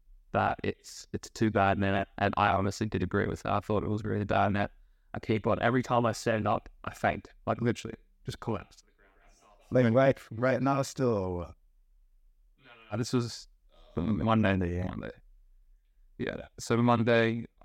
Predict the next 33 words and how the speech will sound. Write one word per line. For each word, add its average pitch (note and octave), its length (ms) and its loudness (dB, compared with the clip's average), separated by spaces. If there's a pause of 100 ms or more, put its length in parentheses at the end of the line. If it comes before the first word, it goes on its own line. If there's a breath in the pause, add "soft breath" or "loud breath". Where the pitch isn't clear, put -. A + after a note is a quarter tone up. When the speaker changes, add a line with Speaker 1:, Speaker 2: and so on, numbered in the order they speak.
Speaker 1:
every B2 240 2
time A#2+ 220 2
that A#2 100 4
I A2+ 60 2
stood A2 300 0
up, G#2+ 320 0
um, G#2 340 -2
just A2+ 200 -2
start - 360 0
sweating, C3 400 0
and A2+ 120 2
then A2 80 0
I G#2+ 160 0 (100)
collapsed - 560 0
to B2 80 -2
the A2+ 80 0
ground. G#2 480 0 (760)
And A2 400 2 (640)
yeah, G#2+ 380 2
it G#2+ 140 0
was, - 340 -4 (200)
it G#2 80 2
was F2 120 0
crazy, - 400 -2
bro. D2+ 280 -2 (180)
But G#2 360 0 (720)
it - 80 -2
was A#2 140 -2
so G#2+ 180 0
uncomfortable. A#2+ 640 0
And A#2+ 160 2
then A#2 120 2
the, A2+ 140 0